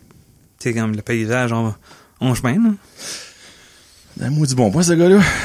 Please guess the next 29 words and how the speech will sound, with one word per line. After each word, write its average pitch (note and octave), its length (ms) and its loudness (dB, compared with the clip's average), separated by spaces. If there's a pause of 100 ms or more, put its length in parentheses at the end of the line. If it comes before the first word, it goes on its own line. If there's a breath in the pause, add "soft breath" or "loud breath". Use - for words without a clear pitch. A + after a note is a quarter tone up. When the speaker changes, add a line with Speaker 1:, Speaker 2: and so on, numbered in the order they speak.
(120)
Speaker 2:
Ouais, F3 160 4
c'est F#3+ 200 6
vrai. E3+ 220 4
Mais C3 80 2
en - 40 4
même C#3+ 140 4
temps, F3 100 2
quand F3 80 -2
t'es - 120 0
pressé, C3 340 4
t'es C#3+ 120 2
pressé. A#2 460 2
T'sais, E3+ 200 2
tu, C#3 120 -2
t'es - 80 -2
un B2+ 40 4
gars F3+ 140 4
pressé, D#3+ 420 4
toi, D3 100 2
tu - 80 -8
vas B2+ 80 6
à D3 60 6
tes C#3+ 140 4
émissions D3 360 6
là, E3 160 8
ça A#2 140 2
me A2 100 4
semble, D3+ 240 2
téléportation. C3 640 2